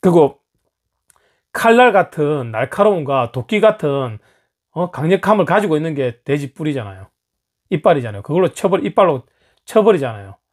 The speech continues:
내상보다 속의 상처가 더 커요, 그 개가 맞으면. 많은 개들이 그것 때문에 죽는다고요.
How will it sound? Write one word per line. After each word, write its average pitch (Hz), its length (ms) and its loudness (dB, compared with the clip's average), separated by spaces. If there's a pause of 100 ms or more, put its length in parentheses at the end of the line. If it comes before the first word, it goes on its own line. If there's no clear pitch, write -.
(200)
내상보다 160 560 2
속의 233 300 2
상처가 143 360 -6
더 117 100 -10
커요, 170 260 0
그 110 200 -8 (240)
개가 123 200 -8
맞으면. 117 440 -8 (340)
많은 180 320 2
개들이 170 320 2
그것 135 200 -4
때문에 139 180 -6
죽는다고요. 117 540 -12